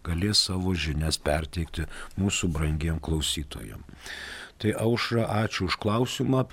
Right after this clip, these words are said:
o dabar devyni šimtai penkioliktas. Negalima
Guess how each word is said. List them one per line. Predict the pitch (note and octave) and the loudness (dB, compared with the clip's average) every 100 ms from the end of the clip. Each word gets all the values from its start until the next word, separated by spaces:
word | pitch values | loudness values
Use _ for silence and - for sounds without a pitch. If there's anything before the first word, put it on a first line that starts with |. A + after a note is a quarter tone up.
| - | -4
o | G2+ | -2
dabar | F2 G2 A#2+ C#3+ | 2 2 2 0
devyni | G2+ G2+ E2+ F2+ F2 | 4 4 6 4 4
šimtai | - G2+ F#2+ - A2+ | 4 2 2 2 0
penkioliktas. | - G#2+ G2+ - E2+ C2 A#1 - - - - - - - - - - - - | 2 2 4 2 2 0 -8 -10 -8 -4 -6 -8 -20 -20 -20 -20 -16 -6 2
Negalima | A2 F#2+ F#2 A#2 A2 D#2+ D2+ D#2 | 4 6 6 6 6 4 2 0